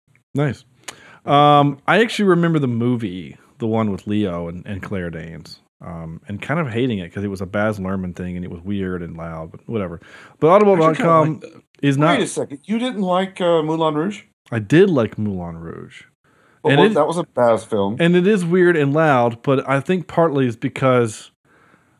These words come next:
Speaker 1: I liked the actors in it, and I
Speaker 3: Okay.
Speaker 1: liked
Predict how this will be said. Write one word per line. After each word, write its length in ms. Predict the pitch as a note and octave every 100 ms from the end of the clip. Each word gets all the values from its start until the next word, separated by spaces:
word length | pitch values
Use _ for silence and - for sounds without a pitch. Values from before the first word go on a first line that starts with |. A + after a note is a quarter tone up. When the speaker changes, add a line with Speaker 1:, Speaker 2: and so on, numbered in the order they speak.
| _ -
Speaker 1:
I 140 | C3
liked 280 | B2+ D3+ -
the 200 | C3 B2
actors 440 | B2+ - D#3 C#3+
in 120 | D#3
it, 200 | G3+ G#3 - _ _ _ _ _ _ _
and 200 | C#3 C#3
I 100 | C3+
Speaker 3:
Okay. 80 | C3
Speaker 1:
liked 480 | C3 C#3 D#3 -